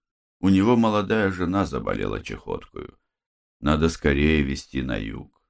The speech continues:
На вопрос мой, есть ли у него деньги, он ответил, что есть. Ежов своими слезами испортил мне настроение, напомнил мне кое-что, да и его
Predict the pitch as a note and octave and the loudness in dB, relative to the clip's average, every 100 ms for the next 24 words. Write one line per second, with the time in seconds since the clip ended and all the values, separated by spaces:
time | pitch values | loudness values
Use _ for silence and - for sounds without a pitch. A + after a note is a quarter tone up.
0 | _ _ _ - F#2 F#2+ F#2+ G2+ G#2 - | _ _ _ 0 4 4 4 2 0 2
1 | E2 D#2+ F#2+ C3 - G2 F#2+ F2+ E2 D2+ | 2 4 2 0 0 2 4 4 2 0
2 | G2+ B2+ - - - - _ _ _ _ | -2 -2 -4 -6 -10 -12 _ _ _ _
3 | _ G2+ D3+ - G#2 C3+ C#3+ A#2+ - C#2 | _ 0 0 0 0 -2 0 -4 -4 -6
4 | B1 B1 G#1+ - _ _ _ _ _ _ | -4 -2 -4 -8 _ _ _ _ _ _
5 | _ _ _ - D#2+ F2 E2+ A2+ A2 - | _ _ _ -6 0 2 4 4 2 -2
6 | - D#2 D2 D2+ D2+ - C#2 C#2+ D2 D2 | -6 0 2 4 2 -2 -4 0 0 2
7 | D2 - C#2+ D2 - D2 C2+ B1+ B1+ A#1+ | 0 -2 0 0 0 -2 -2 -6 -6 -10
8 | - G1+ G1+ G1+ G1+ G1+ - _ _ _ | -10 -8 -8 -8 -10 -12 -14 _ _ _
9 | _ - D#2+ B2 C#3+ A#2 F#2+ E2+ E2 - | _ -2 0 4 6 6 6 4 2 2
10 | A#1+ A1 G1+ - - - _ _ _ _ | -4 -4 -6 -8 -8 -8 _ _ _ _
11 | _ _ - D2+ F2 F2 E2 D#2 A1+ G#1 | _ _ -10 0 2 4 4 2 -2 -4
12 | G1+ | -6